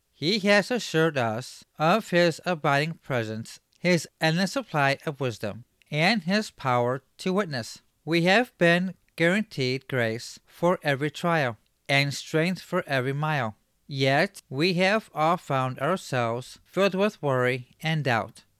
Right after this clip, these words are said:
rather than simple and dynamic faith in God and his word. Like the disciples, there are times we must admit the sin of our own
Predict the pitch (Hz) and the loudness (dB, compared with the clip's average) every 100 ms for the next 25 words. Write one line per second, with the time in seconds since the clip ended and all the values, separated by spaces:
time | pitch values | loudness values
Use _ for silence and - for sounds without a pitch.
0 | _ 143 156 180 214 165 160 147 - 143 | _ 0 2 2 2 0 -2 -6 -6 -6
1 | - 156 165 156 _ _ _ _ 143 135 | -4 -4 -4 -8 _ _ _ _ -4 -2
2 | 127 127 147 165 185 - 139 120 120 - | -2 -2 -2 -2 -4 -4 -2 -2 -4 -8
3 | 147 147 143 117 104 _ _ _ 135 135 | -6 -2 0 0 -4 _ _ _ -2 -2
4 | 135 139 143 156 123 104 _ _ _ 139 | -2 -4 -2 0 0 -4 _ _ _ -2
5 | 135 170 165 - 240 226 147 131 - - | 0 0 -2 2 2 2 -2 -2 -4 -16
6 | - 117 135 170 214 - 160 160 165 - | -16 -4 2 2 2 2 4 4 0 -2
7 | 127 117 117 123 - _ _ 139 190 160 | -2 0 -4 -10 -18 _ _ -2 0 2
8 | 156 147 220 156 139 139 - - 165 - | 0 0 -4 -4 -4 -4 -8 -10 -10 -2
9 | 131 117 117 - _ _ - 156 - 139 | -2 -2 -6 -14 _ _ -2 -2 0 -2
10 | 143 127 113 113 | -2 -2 -2 -4